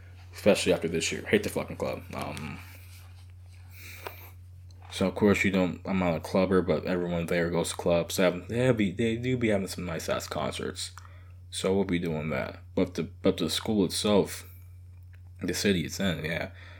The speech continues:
um, they have a few, um, comedy places there.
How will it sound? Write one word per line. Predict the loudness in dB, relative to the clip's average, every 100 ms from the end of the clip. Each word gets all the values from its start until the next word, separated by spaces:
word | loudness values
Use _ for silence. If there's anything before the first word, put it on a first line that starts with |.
| -18 -10
um, | -6 -4 -4 -4 -4 -6 -8 -12 -18 -14 -14 -14 -18 -20 -4
they | 4
have | 4
a | 4
few, | 0 0 0
um, | -2 -6 -12 -16 -16 0
comedy | 4 4 2
places | -4 -6 -6
there. | -6 -6